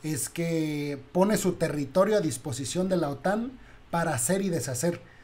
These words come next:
Esto porque tienen muchísimo miedo de ser los siguientes países invadidos por Vladimir Putin, que yo no creo que llegue a eso,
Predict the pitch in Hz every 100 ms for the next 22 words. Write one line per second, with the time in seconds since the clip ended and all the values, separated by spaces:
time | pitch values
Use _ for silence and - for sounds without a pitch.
0 | - - - - 175 - 202 196 151 123
1 | 139 123 156 170 175 160 143 127 123 175
2 | 175 170 175 180 156 131 156 156 160 147
3 | 127 156 156 170 165 - - - - 135
4 | 151 120 170 165 151 135 127 156 170 -
5 | 135 123 135 143 143 123 185 185 170 127
6 | - - - 170 170 214 220 190 196 196
7 | 175 156 135 160 160 151 170 175 143